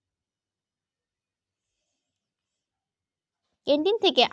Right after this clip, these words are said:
আপনারা অনেক কিছু কিনে খেতে পারবেন, ক্যান্টিন রয়েছে। তারপর ওই যে সামনে গেটটা দেখতে পাচ্ছেন, সেটা হচ্ছে ওয়াটার পার্কের গেট। আমরা আজকে ওয়াটার পার্কের টিকিট কাটিনি,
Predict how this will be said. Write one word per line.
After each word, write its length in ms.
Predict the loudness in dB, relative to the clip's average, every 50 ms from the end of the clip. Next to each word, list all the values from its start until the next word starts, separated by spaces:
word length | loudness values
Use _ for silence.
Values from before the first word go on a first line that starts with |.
| 0 -2
আপনারা 400 | -2 -2 -2 -2 2 2 2 2 2 0 -4 -8 _ _ _ _ _ _ _ -8
অনেক 200 | -4 -4 -4 -4 -4 -6
কিছু 160 | -6 -6 -6 -6 -4
কিনে 200 | -4 -4 -4 -2 -2
খেতে 180 | 0 0 0 2 2
পারবেন, 240 | 2 2 2 0 0 2
ক্যান্টিন 320 | 2 2 2 0 -2 -2 0 0 2
রয়েছে। 320 | 2 2 2 0 0 0 -2 0 2
তারপর 240 | 2 2 2 0 -2 -2 -2
ওই 80 | -2 -2
যে 60 | -4 -4 -2 -2 0
সামনে 260 | 0 0 0 0 0 0 0
গেটটা 240 | 0 0 0 0 0 0 0
দেখতে 200 | 0 0 -2 -2
পাচ্ছেন, 340 | 0 -2 -2 -2 -4 -8 -6
সেটা 260 | -4 -4 -4 -2 -2 -2
হচ্ছে 180 | -2 -2 -4 -4 0
ওয়াটার 360 | 2 2 2 4 2 0 -2 0 -2
পার্কের 320 | -2 -2 -2 -2 -2 -2 -2 -2 -2
গেট। 240 | 0 0 0 0 -2 _ _ -20 -20 -20 -20 -20 -20 -20 -20 -8 -4 -4
আমরা 140 | -2 2 2 2 0
আজকে 180 | 0 -2 -2 0 2
ওয়াটার 320 | 4 2 2 2 0 -4 -2
পার্কের 400 | -2 -2 -2 -2 -2 -2 -2 -2 -2 -8 -18 -20 _ _
টিকিট 300 | -6 -2 0 0 0 0 0 0
কাটিনি, 380 | -2 0 -2 -4 -4 -4 -4